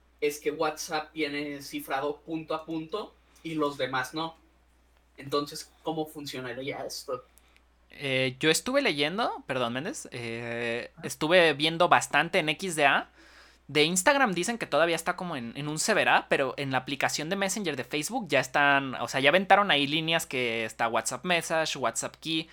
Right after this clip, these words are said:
Speaker 2: está todo eso. Dicen que lo que van a hacer es que el Messenger, de alguna forma, como pasarla aquí y que siga cifrado, pero lo veas tú directo en el Messenger,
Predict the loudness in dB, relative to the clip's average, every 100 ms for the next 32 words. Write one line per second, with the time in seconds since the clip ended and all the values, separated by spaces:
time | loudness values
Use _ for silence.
0 | -18 -20 _ -4 0 4 2 2 -4 -6
1 | -4 -2 -2 -2 -2 -2 -2 -2 -4 -6
2 | -4 -4 -6 -6 -6 -4 -2 -2 -2 -2
3 | -2 -4 _ _ _ _ -2 0 2 2
4 | 4 4 4 4 4 2 0 -2 0 2
5 | 4 4 4 2 0 -8 -8 _ _ _
6 | -6 0 0 2 2 0 2 6 6 6
7 | 0 0 0 0 0 -4 -2 -2 -2 -4
8 | -4 -2 -2 -2 -6 -8